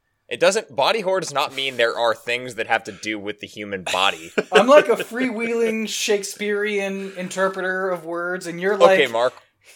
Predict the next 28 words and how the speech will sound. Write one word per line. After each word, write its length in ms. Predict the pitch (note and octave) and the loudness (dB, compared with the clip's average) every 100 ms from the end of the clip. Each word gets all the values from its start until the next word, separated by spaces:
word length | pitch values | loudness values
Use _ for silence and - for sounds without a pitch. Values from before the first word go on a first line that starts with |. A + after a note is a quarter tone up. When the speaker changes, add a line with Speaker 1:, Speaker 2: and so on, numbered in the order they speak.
| - B2+ | -8 4
Speaker 1:
what, 160 | E3+ - - | 4 4 -2
what 180 | C#3 E3 | 0 0
subgenre 840 | - D3+ C#3+ C#3+ C#3+ C#3 C#3 C3+ | 0 0 0 2 2 2 2 2
of 160 | B2 A2 | 2 0
subgenres 880 | - B2 A2 A2 G#2+ G#2+ G#2+ G2+ D#2 | 2 0 0 0 0 0 -2 -2 -4
are 80 | G2+ | -4
you 160 | G2+ | -4
going 220 | G2+ G2+ | -4 -2
to 60 | F2+ | 0
add 220 | F2+ G2 | 0 0
to 40 | F#2 | -4
the 60 | F2+ | -6
list 240 | F#2+ - | -6 -6
this 200 | G2 - | -10 -10
week? 260 | E2 D#2 - - - G2+ _ _ - - - - | -14 -16 -20 -20 -18 -18 _ _ -20 -12 -10 -8
Speaker 2:
Well, 220 | F3 G#3 G#3+ | 2 2 4
I 80 | F#3+ | 0
don't 160 | B3 | 0
know. 160 | G4+ C#3 - | -2 -6 -2
All 160 | E3 G3 | 0 0
of 100 | G3 | -2
this, 320 | G3 - - | -6 -6 -4
our 280 | D#3 E3 D#3+ | -4 -4 -6
list 260 | E3+ G3+ E3+ | -6 -6 -8
is 80 | - | -4
good 200 | A3+ A3+ | -4 -2
so 140 | C#3+ | -6
far. 400 | C#3 F3+ D#3+ | -4 -4 -6